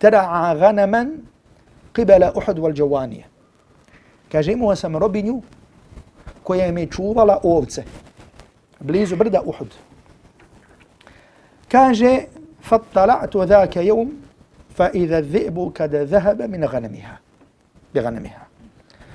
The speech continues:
Kaže, "Pa sam pogledao jedan, jedan put i", kaže, "vidio sam da je vuk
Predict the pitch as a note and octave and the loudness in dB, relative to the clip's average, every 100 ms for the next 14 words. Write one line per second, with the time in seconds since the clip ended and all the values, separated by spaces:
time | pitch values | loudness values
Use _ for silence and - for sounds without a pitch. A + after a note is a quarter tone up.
0 | - - A3 A3 F#3 F3 - D#3+ G#3+ G3 | -20 -2 4 4 4 -2 -4 -2 0 0
1 | E3+ D#3 D#3+ F#3 E3 - - _ _ _ | -2 0 0 0 -4 -6 -18 _ _ _
2 | _ - G#3 F3 G#3+ C4+ D4 - _ _ | _ -4 2 2 2 0 -4 -6 _ _
3 | _ - - - - - - - D3+ G3 | _ -20 -20 -20 -20 -20 -20 -10 0 6
4 | G3 E3+ E3+ B3+ A#3 G3 - F3+ E3+ D#3+ | 6 4 -2 -2 0 -2 -2 -4 -2 0
5 | D3+ D#3+ C4 C#4+ - | -2 -2 0 0 -4